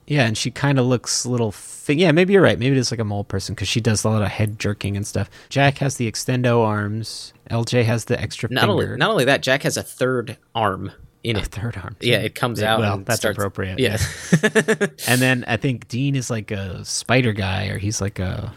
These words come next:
Speaker 1: he's, like, crawling around, right? Or something
Speaker 2: S-,
Speaker 1: like that.
Speaker 2: someone's super tiny. I think it might be Dean, but, like, in comparison to the others, someone's super tiny. And then there's the guards, which are, like, kinda steal the show for me. You, th-, these,
Speaker 1: Yeah.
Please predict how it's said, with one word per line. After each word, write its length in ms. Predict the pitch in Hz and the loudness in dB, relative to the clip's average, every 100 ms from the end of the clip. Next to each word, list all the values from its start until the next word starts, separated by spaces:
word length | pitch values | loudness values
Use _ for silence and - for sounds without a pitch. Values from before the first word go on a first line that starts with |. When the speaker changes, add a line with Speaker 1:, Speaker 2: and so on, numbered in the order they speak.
| - | -8
Speaker 1:
he's, 220 | 110 - | -6 -4
like, 120 | 92 | -6
crawling 420 | - - 110 113 | -4 0 2 2
around, 340 | 104 110 107 104 | 0 0 0 0
right? 260 | 120 127 | 0 0
Or 80 | - | -4
something 320 | 117 120 139 | -4 -2 0
Speaker 2:
S-, 40 | 131 | 2
Speaker 1:
like 140 | 139 | 0
that. 80 | - | 2
Speaker 2:
someone's 320 | 170 214 208 | 2 4 2
super 220 | - - | 0 0
tiny. 360 | - 123 101 98 | -2 -2 -2 -2
I 40 | |
think 180 | 104 139 | -4 -4
it 80 | 127 | -4
might 160 | 104 - | -4 -6
be 80 | |
Dean, 420 | 113 - 95 98 98 - | -8 -8 -8 -8 -8 0
but, 140 | 117 | 2
like, 180 | 110 104 | 2 2
in 100 | 110 | 2
comparison 420 | 104 113 104 101 | 0 0 0 -2
to 60 | 95 | -2
the 120 | 98 | -2
others, 260 | 98 95 78 - | -2 -4 -8 -8
someone's 300 | - 101 - | -8 -6 -6
super 240 | - - | -8 -8
tiny. 380 | - - 101 104 | -6 -4 -2 -4
And 100 | 104 | -2
then 100 | 110 | 0
there's 400 | 110 101 - - _ _ _ _ _ _ | 2 2 0 -4 _ _ _ _ _ _
the 80 | 104 | -6
guards, 560 | - 110 123 104 95 - | -2 2 4 2 -2 -2
which 200 | 101 - | -2 -2
are, 240 | 95 98 92 | -2 -2 -4
like, 260 | 98 90 - _ _ | -6 -6 -12 _ _
kinda 300 | - 110 110 101 | -4 0 0 -2
steal 400 | - - 110 101 | -4 -4 -4 -4
the 100 | 95 | -2
show 300 | - 104 98 | 0 2 2
for 180 | - | -2
me. 360 | 95 110 101 95 | -2 0 0 -2
You, 200 | - - - - | -4 -6 -10 -10
th-, 140 | 95 - | -10 -6
these, 120 | 113 | 0
Speaker 1:
Yeah. 260 | 110 101 | 2 2